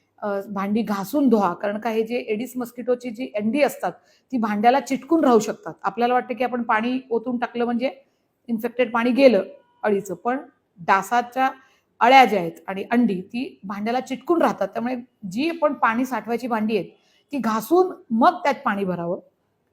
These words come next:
शक्यतो पाणी जास्त पाच दिवसापेक्षा साठवू नये. घरामध्ये फ्लॉवर पॉट,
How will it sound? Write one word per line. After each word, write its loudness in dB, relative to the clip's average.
शक्यतो -4
पाणी 0
जास्त -4
पाच -4
दिवसापेक्षा -8
साठवू 4
नये. -6
घरामध्ये 2
फ्लॉवर 2
पॉट, 2